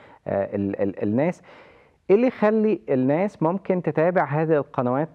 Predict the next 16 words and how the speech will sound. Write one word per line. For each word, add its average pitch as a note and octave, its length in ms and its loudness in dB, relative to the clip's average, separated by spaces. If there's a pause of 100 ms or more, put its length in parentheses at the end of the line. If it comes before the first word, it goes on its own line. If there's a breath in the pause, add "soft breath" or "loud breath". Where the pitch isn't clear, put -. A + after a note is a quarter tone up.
(120)
ال-، G#2+ 380 -2
المغرضة؟ G2+ 520 -2
وحضرتك - 320 -2
يمكن D#3+ 200 -2
ذكرت D3 460 0
ألفين C#3+ 280 -2
وحداشر C#3+ 460 -2
وتلتاشر، D#3+ 720 -2 (360 loud breath)
ويمكن D3+ 420 0
كان C#3 140 -2
في D#3 120 -6
حادثة - 320 -4
شهيرة D3 400 -4 (100)
ألفين F3 360 -4
وتسعتاشر، E3 760 -4
آه، - 60 -8